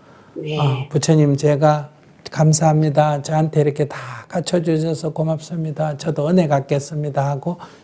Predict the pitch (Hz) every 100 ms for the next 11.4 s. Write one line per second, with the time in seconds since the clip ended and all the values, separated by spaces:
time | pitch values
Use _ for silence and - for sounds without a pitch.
0 | _ - 151 143 143 143 143 143 143 143
1 | 143 - - - - 147 143 147 151 151
2 | 139 135 147 143 143 139 143 139 - -
3 | 143 135 - 151 - 147 147 147 147 147
4 | 139 139 135 147 143 139 143 - - _
5 | - 147 - 180 151 143 139 226 - -
6 | - 160 208 - 180 160 147 135 123 135
7 | 165 135 151 - - - _ - 135 127
8 | 185 190 180 160 190 180 185 160 160 151
9 | 143 139 139 143 - 240 226 147 113 _
10 | _ _ _ 196 208 240 294 320 320 320
11 | 311 294 262 -